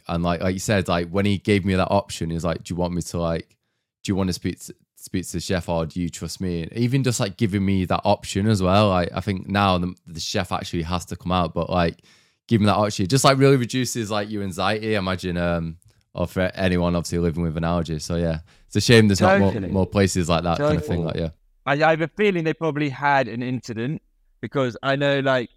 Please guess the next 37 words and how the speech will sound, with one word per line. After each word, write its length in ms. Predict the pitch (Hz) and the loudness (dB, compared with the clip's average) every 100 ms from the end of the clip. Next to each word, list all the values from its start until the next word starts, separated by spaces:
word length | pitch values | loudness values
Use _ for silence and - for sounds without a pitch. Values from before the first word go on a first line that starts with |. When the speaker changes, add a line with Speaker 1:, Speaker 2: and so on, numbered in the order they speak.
| _ | _
Speaker 2:
they 140 | 120 | -4
used 200 | 127 135 - | -2 -2 0
to 60 | |
have 100 | 120 | 0
a 60 | 113 | 0
very 320 | 101 120 120 | 2 2 2
big 220 | 110 110 | 0 0
Asian 420 | 113 113 95 107 | 0 0 0 0
menu, 320 | 107 110 107 101 | 0 0 0 -2
and 80 | |
they 60 | 104 | -2
used 220 | 107 95 | -2 -6
to 60 | 95 | -6
be, 120 | 104 | -2
like, 140 | 110 98 | 0 0
nuts 320 | 113 101 - | 0 -2 -2
on 80 | 104 | -4
the 80 | 101 | -2
table, 400 | 107 101 95 95 | 0 2 2 -2
and 100 | 87 | -2
suddenly 360 | 101 95 92 | -2 0 0
one 240 | 95 98 92 | 0 0 0
day 120 | 87 | 0
it 40 | |
was 100 | 87 | -2
all 120 | 87 82 | -6 -10
scratched. 680 | - - 87 60 - _ _ _ _ _ _ | -12 -6 -4 -6 -12 _ _ _ _ _ _
Speaker 1:
Yeah. 500 | 90 92 87 87 90 - | 0 2 4 2 0 -6
Speaker 2:
But 140 | - 107 | -4 0
yeah, 180 | 101 90 - | 0 -2 -6
I 80 | 107 | -2
mean, 160 | 110 95 | 0 0
good 140 | 107 | 2
on 160 | 104 90 | 2 0
them. 240 | 82 78 - - _ _ | -2 -6 -14 -20 _ _
Speaker 1:
No. 260 | 98 95 85 - - - | -2 -2 -4 -14 -10 0
And 320 | 127 139 | 2 2